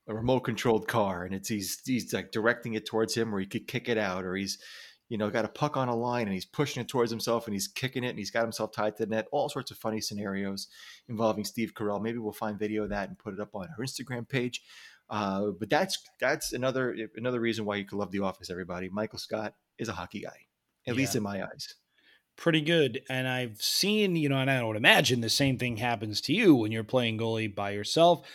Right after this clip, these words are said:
Speaker 2: There's nobody shooting at you. I s-, I've seen the video clip you're talking about, and he still manages to get scored on. Uh, same thing I would imagine would happen to you. I mean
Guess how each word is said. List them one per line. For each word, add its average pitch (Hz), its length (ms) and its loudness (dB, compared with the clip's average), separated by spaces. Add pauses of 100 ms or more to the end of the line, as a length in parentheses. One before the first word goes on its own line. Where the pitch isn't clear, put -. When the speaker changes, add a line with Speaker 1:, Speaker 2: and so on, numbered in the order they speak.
(280)
Speaker 2:
There's 120 240 2
nobody 131 400 4
shooting 170 360 4
at 127 220 0
you. 131 80 6
I 117 100 4
s-, - 480 2
I've 139 200 4
seen 247 260 4
the 156 80 6
video 123 380 2
clip 107 260 -2
you're 110 140 -2
talking 151 420 -4
about, 98 400 -6 (380)
and 131 140 0
he 156 120 4
still 285 460 0
manages 233 500 0
to 175 120 -4
get 180 260 0
scored - 400 2
on. 82 320 -8 (340)
Uh, 117 220 2
same 208 520 4
thing 196 460 2
I 156 140 4
would 151 180 6
imagine 139 640 4
would 127 140 2
happen 120 300 -2
to 107 60 -2
you. 139 280 2
I 160 80 0
mean 110 480 -2